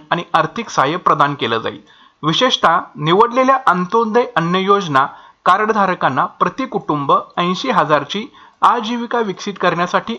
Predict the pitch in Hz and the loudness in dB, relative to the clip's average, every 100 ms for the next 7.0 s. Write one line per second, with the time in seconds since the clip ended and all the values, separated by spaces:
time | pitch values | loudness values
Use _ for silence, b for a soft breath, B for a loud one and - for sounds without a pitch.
0 | - 190 151 147 127 120 107 101 - B | 0 2 4 0 0 -2 -2 -4 -8 B
1 | B B B 185 190 277 - 220 202 202 | B B B 2 2 -4 0 2 4 2
2 | 226 208 175 175 185 - 196 143 143 b | 0 2 4 2 -2 -2 -2 -4 -10 b
3 | b b - 170 180 233 240 233 220 214 | b b 0 0 0 -2 -4 0 4 4
4 | 233 - 127 160 220 214 185 170 180 - | 2 -6 0 2 2 2 -2 0 -4 -2
5 | - 160 170 214 190 131 - _ - 160 | -4 -4 -4 -2 2 0 0 _ 0 0
6 | 160 196 185 147 139 - 131 120 107 101 | 0 -2 0 2 0 -2 -2 0 -2 -6